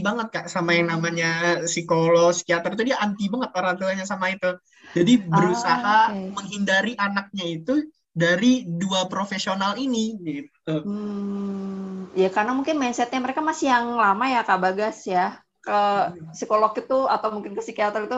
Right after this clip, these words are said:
Speaker 2: berarti kamu nggak waras atau gila.
Speaker 1: Iya, iya,
Speaker 2: Nah,
Speaker 1: benar,
Speaker 2: gitu. Padahal
Speaker 1: benar.
Speaker 2: kan sebenarnya enggak ya, dengan masih
Speaker 1: Iya.
Speaker 2: mindsetnya mereka yang polos kan, eh, yang kolot maksud saya. Heeh.
Speaker 1: Mm, mm, mm, mm. Benar, benar.
Speaker 2: Heeh, heeh.
Speaker 1: Padahal kalau misalnya kita mau rekrutmen, kita mau kerja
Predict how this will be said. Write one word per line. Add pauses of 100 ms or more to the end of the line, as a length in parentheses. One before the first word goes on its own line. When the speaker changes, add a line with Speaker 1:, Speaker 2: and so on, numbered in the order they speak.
Speaker 2:
berarti (500)
kamu
nggak
waras
atau
gila. (360)
Speaker 1:
Iya, (180)
iya, (140)
Speaker 2:
Nah,
Speaker 1:
benar,
Speaker 2:
gitu.
Padahal
Speaker 1:
benar.
Speaker 2:
kan
sebenarnya
enggak (120)
ya, (120)
dengan
masih
Speaker 1:
Iya.
Speaker 2:
mindsetnya
mereka
yang
polos (140)
kan, (160)
eh,
yang
kolot
maksud
saya. (100)
Heeh.
Speaker 1:
Mm, (100)
mm,
mm, (100)
mm.
Benar,
benar.
Speaker 2:
Heeh,
heeh. (520)
Speaker 1:
Padahal
kalau (100)
misalnya (320)
kita (140)
mau (100)
rekrutmen,
kita (120)
mau
kerja